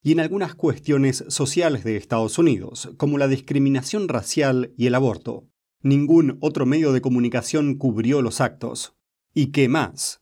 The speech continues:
La campaña supuestamente colocó una valla publicitaria a favor de China en Times Square. ¿Qué es High Energy y cómo funciona exactamente?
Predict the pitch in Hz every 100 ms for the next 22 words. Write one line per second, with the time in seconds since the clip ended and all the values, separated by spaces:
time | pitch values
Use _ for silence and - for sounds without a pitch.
0 | - 120 131 131 156 151 139 139 147 147
1 | 151 151 151 143 - 143 127 123 165 143
2 | - 147 165 120 143 147 156 131 123 117
3 | 135 139 151 147 123 - 127 123 160 139
4 | 113 - 156 151 151 139 104 107 117 110
5 | - 156 131 90 - _ _ - 208 135
6 | 123 - - 147 135 160 151 135 107 131
7 | 123 - 127 - 190 196 - 135 107 170
8 | 170 104 - 120 110 131 104 - 117